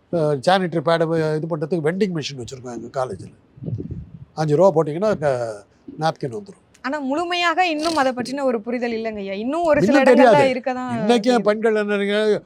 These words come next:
Speaker 1: "ஐயோ எங்க இது பண்ணுமோ முள்ளுகளை குத்திடுச்சோ என்னமோ தெரியல, ரத்தம் வருது" அப்படிங்கிற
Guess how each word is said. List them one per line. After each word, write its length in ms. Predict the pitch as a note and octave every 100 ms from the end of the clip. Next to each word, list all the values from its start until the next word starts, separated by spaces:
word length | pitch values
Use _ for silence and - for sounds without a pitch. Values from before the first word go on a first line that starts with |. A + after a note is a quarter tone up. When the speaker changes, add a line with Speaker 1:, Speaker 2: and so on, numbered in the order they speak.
| _ -
Speaker 1:
"ஐயோ 200 | E3+ A#3
எங்க 340 | G3 G3+ A#3
இது 240 | G3+ G#3+
பண்ணுமோ 300 | G3+ G#3 A3 G3+
முள்ளுகளை 340 | G#3 G#3+ G#3 F#3+
குத்திடுச்சோ 380 | F3 F#3+ A3
என்னமோ 220 | G#3+ G3 G3
தெரியல, 240 | G3+ G#3
ரத்தம் 320 | F#3 F#3 G#3
வருது" 100 | F#3+
அப்படிங்கிற 360 | G3+ F3+ G3